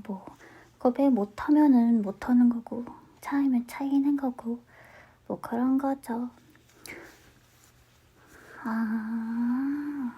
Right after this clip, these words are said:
선배님은 여자친구 있으셔가지고 그런 기분 모르시구나. 되게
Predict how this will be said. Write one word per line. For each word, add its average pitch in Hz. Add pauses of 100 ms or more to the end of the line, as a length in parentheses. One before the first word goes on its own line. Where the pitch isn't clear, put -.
(160)
선배님은 294
여자친구 -
있으셔가지고 - (1120)
그런 220 (140)
기분 208
모르시구나. 208
되게 -